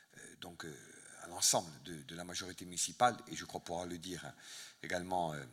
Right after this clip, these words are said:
à, à l'opposition, euh, c'est celui de la participation. Euh, on en a parlé hier avec Camille, vers lequel je me tourne au, au bureau de vote, et avec d'autres encore tout au long de, de la journée. Bon, il y a, euh,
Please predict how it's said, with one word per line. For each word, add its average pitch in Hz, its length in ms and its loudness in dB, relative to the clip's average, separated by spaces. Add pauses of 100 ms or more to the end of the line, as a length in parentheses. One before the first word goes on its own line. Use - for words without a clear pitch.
(280)
à, - 220 -2
à 87 60 0
l'opposition, 92 880 4
euh, 76 420 -2 (180)
c'est - 140 4
celui 123 180 6
de 123 40 4
la 110 80 4
participation. - 760 6 (1040)
Euh, 80 300 2 (160)
on 90 140 -6
en 95 40 0
a 95 60 2
parlé 98 260 4
hier 92 120 4
avec 90 160 0
Camille, 110 500 4 (220)
vers 87 160 -2
lequel 85 260 -2
je 90 80 -2
me 85 160 -2
tourne 135 380 2
au, 85 60 0
au 78 280 0
bureau 87 260 -2
de 85 80 -2
vote, 147 340 8
et 78 260 2
avec 82 220 -2
d'autres 110 320 2
encore 127 440 4
tout - 180 -4
au 92 40 -2
long 87 120 -2
de, 82 160 -4
de 80 140 -4
la 82 100 0
journée. 90 520 4 (640)
Bon, 98 200 6 (380)
il 85 100 -10
y 104 60 6
a, 107 220 12
euh, 78 80 2